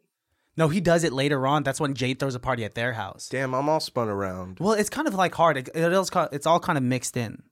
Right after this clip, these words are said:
Speaker 2: Maybe I was high. Maybe I
Speaker 1: <laughs>
Speaker 2: shook a ghost hand.
Speaker 1: Please don't tell me you were actually high when you watched this movie.
Speaker 2: Like, actually high?
Speaker 1: Were you actually high when you watched
Speaker 2: Like, I
Speaker 1: this movie?
Speaker 2: smoked Zaza?
Speaker 1: Za-, did you smoke some Za before
Speaker 2: I
Speaker 1: watching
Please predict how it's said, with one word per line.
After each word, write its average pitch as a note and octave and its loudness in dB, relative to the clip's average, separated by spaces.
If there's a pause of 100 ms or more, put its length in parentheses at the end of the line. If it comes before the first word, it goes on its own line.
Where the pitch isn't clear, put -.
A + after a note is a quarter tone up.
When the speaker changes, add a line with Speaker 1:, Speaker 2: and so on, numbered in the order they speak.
(220)
Speaker 2:
Maybe D3+ 0
I C3 2
was E3 0
high. F#2 -6
Maybe D3 -4
I D3 0 (960)
Speaker 1:
<laughs> A#3+ 6
Speaker 2:
shook F#3+ 2
a C#3+ 4
ghost A#2+ 0
hand. G#2 -4
Speaker 1:
Please E3+ 0
don't E3 -2
tell C#3+ 2
me B2+ 2
you B2+ 2
were B2 4
actually A#2+ 0
high A2 0
when G#2+ -4
you G#2+ -4
watched G2+ -6
this G#2 -12
movie. G#2 -6 (340)
Speaker 2:
Like, B2 0
actually E3+ 0
high? F#3 -6
Speaker 1:
Were B2+ 0
you C3+ 0
actually A#2+ -4
high G#2+ -4
when B2 -6
you B2+ -6
watched B2 -4
Speaker 2:
Like, A#2 -2
I D3+ -2
Speaker 1:
this D#3 -4
movie? D#3+ -8
Speaker 2:
smoked B2+ -4 (140)
Zaza? C3 2 (100)
Speaker 1:
Za-, D3 4
did C#3 -6
you D#3 -4
smoke G#3+ -4
some D#3 -6
Za A#2+ -4 (240)
before B2+ -8
Speaker 2:
I A#2 -2
Speaker 1:
watching A#2 -2